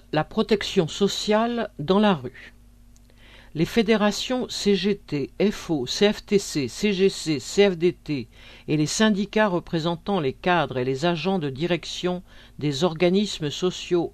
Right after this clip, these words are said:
à l'échelle nationale appellent tous les salariés à faire grève le mardi dix-huit mars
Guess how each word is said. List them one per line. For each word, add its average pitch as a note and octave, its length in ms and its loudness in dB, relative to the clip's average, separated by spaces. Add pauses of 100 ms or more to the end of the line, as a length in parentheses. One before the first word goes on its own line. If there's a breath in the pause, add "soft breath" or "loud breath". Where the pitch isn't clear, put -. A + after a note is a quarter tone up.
à B2 100 -4
l'échelle C3+ 420 -6
nationale D#3+ 760 -2 (640 loud breath)
appellent F#3 520 4 (120)
tous C#4+ 180 -4
les B3 140 0
salariés F3 640 4
à D3+ 80 0
faire D3+ 240 -4
grève D#3 540 0
le D3 160 0
mardi D3+ 440 -4
dix-huit F#3+ 440 0
mars C#3+ 500 -6